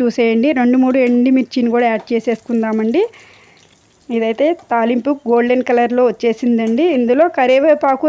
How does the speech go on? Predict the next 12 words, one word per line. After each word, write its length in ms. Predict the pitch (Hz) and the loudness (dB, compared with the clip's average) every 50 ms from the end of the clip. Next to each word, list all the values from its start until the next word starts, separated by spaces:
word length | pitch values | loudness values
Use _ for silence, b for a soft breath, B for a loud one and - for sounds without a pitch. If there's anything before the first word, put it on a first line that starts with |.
| 262 247 | 0 0
రెబ్బల్ని 380 | 214 196 226 254 262 262 262 247 | -2 -2 0 0 2 2 2 0
యాడ్ 160 | 233 220 226 - 254 | -2 -2 -2 -2 -4
చేసుకుందామండి. 720 | 233 233 - - 247 233 226 226 226 233 226 240 247 294 285 - 247 | -4 -4 -4 -4 -2 0 0 0 -2 -2 -2 -2 -2 -2 -2 -2 -2
కరివేపాకు 520 | 226 220 240 247 240 247 233 226 226 - 220 | -2 0 -2 -2 -2 0 -2 -4 -2 -4 -6
వేసుకుంటే 420 | 214 208 - - 220 214 - 269 269 - | -6 -6 -8 -8 -8 -4 -4 -4 -4 -4
సూపర్ 280 | 240 214 - 226 196 - | -4 -4 -4 -6 -6 -4
టేస్ట్గా 380 | 214 208 208 - - 220 233 226 214 214 | -6 -6 -6 -8 -8 -8 -6 -6 -6 -6
ఉంటుంది. 280 | 196 226 214 226 262 277 269 233 | -6 -6 -6 -6 -4 -4 -4 -4
రెబ్బల్ని 360 | 208 202 254 254 262 262 247 233 | -4 -2 -2 0 0 0 0 0
ఇలాగే 260 | 233 233 233 240 262 247 233 | -2 -2 0 0 0 0 0
వేసేస్తున్నానండి. 840 | 220 220 - 226 220 - - 240 233 220 220 226 214 220 226 294 403 453 B B B B B B B B B B - | 0 -2 -2 -4 -6 -4 -4 -2 -2 -2 -2 -2 -2 -2 -2 -2 -2 -4 B B B B B B B B B B -4
చిటపట్లాడిపోతుందండి 1300 | 277 285 - 302 - 294 285 277 - 269 247 247 240 247 240 254 240 240 - 254 240 233 226 233 220 | -4 -2 -2 -2 -2 -2 -2 0 0 0 2 2 0 0 0 0 0 0 2 0 2 2 2 0 0